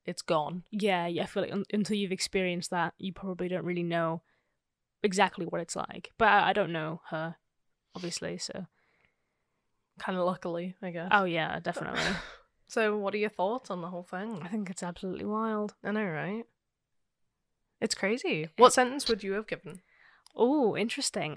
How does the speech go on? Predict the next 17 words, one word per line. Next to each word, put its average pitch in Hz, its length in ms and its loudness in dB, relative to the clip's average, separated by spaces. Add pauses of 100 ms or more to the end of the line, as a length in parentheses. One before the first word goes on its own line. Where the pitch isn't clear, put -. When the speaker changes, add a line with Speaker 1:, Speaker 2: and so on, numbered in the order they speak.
(120)
Speaker 2:
I 247 220 2
have 254 180 0
no 240 160 4
idea. 208 540 4
<laughs> - 440 -4
Um, 254 160 8 (160)
what 277 200 10
would 262 180 -4
you, 226 240 2
as 202 180 0
a 208 80 0
psychology 202 560 -2
person? 180 500 -4 (1000)
Speaker 1:
I 254 200 6
think 208 640 -2 (680)
if 208 320 0
you 214 720 0